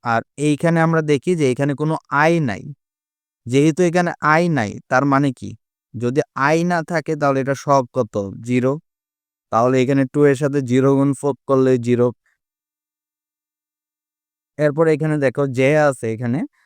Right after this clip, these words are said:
এখানে আছে জে, তাহলে এখানে সহগ কত? ফোর। তাহলে এইটার সাথে এখানে জে এর সহগ কত? ওয়ান। তাহলে যোগ করলে কত হবে?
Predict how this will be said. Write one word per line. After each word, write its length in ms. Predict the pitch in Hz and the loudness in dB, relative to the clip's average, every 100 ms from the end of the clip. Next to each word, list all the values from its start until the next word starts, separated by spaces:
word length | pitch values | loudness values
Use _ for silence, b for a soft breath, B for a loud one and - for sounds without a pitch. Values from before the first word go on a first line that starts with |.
| _ _ - | _ _ -2
এখানে 300 | 143 143 143 139 | 0 0 0 0
আছে 160 | 151 127 | -2 -2
জে, 120 | 123 107 - _ _ _ - | -2 -4 -8 _ _ _ -2
তাহলে 180 | 131 143 | 2 2
এখানে 200 | 143 156 143 | 2 0 -2
সহগ 200 | 156 147 139 | 2 2 2
কত? 140 | 151 143 131 | -4 -4 -6
ফোর। 220 | - 131 135 - _ _ _ - | -2 -2 -2 -8 _ _ _ -2
তাহলে 180 | 135 147 147 | 0 0 -2
এইটার 260 | 143 156 151 | -2 0 0
সাথে 260 | 175 160 208 240 - _ _ 123 | -4 -4 -4 -6 -8 _ _ -8
এখানে 320 | 127 147 156 135 | -4 -2 -2 0
জে 80 | 143 | 0
এর 60 | 139 | 2
সহগ 160 | 151 123 135 | -2 0 -2
কত? 140 | 117 110 107 | -2 -2 2
ওয়ান। 200 | 117 80 - _ _ _ - | 0 0 -10 _ _ _ -2
তাহলে 200 | 123 131 127 | 0 0 0
যোগ 140 | 147 - | 0 2
করলে 200 | 170 160 156 | 2 4 2
কত 120 | 151 151 | 0 -2
হবে? 200 | 156 156 | -2 -2